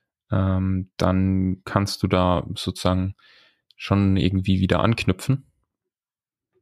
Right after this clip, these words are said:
Ähm, aber es ist halt die Frage, möchtest du das? Und ich, ich weiß nicht, ob du wirklich was verlierst dadurch.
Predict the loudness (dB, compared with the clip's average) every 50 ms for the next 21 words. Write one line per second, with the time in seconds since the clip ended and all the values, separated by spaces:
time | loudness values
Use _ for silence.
0 | _ _ _ _ _ _ _ _ _ _ _ _ _ _ _ _ -16 _ -2 -2
1 | 0 0 2 0 0 0 0 0 0 -2 -2 -4 -8 _ _ _ _ _ _ _
2 | _ _ _ _ _ _ _ _ _ _ _ _ _ _ _ _ _ _ _ _
3 | _ _ _ _ _ _ _ _ _ _ _ _ _ _ _ _ _ _ _ _
4 | _ _ _ _ _ _ _ _ _ _ _ _ _ _ _ -2 0 0 2 2
5 | 0 0 0 2 2 2 2 2 2 2 2 2 2 0 0 -2 -2 -2 -2 0
6 | 0 -2 -4 -2 -2 0 0 2 2 2 2 2 0 0 0 -2 -4 -4 -2 -2
7 | 0 0 0 -2 -2 -6 -10 _ -4 -2 0 0 0 -2 -2 -4 -6 -6 -10 -12
8 | -8 -8 -6 -4 0 0 0 0 0 -2 -4 -2 -2 -4 -4 -4 -2 -2 -2 0
9 | -2 -4 -4 -6 -8 -6 -6 -8 -8 -8 -10 -16 -18 -20 -20 -16 -8 -6 -6 -2
10 | 0 2 2 4 2 2 0 -6 _ _ _ _ -8 -6 -2 0 2 2 2 2
11 | 0 -2 -6 -10